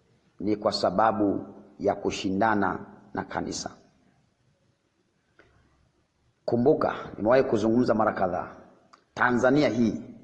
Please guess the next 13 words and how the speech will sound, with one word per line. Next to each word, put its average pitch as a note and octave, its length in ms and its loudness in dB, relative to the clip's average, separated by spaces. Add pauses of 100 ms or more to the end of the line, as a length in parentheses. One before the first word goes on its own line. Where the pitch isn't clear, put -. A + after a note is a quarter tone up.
(100)
hii C3+ 200 6
nchi C3 220 2
ya A2+ 60 4
Tanzania G2 520 0 (600)
ni G#2+ 140 -2
taifa A#2+ 400 2
teule A#2 340 2
la G2 100 2
Mungu. F2+ 380 0 (880)
Ni A#2+ 160 0
taifa C#3 380 4
ambalo B2 320 6
Mungu B2 580 2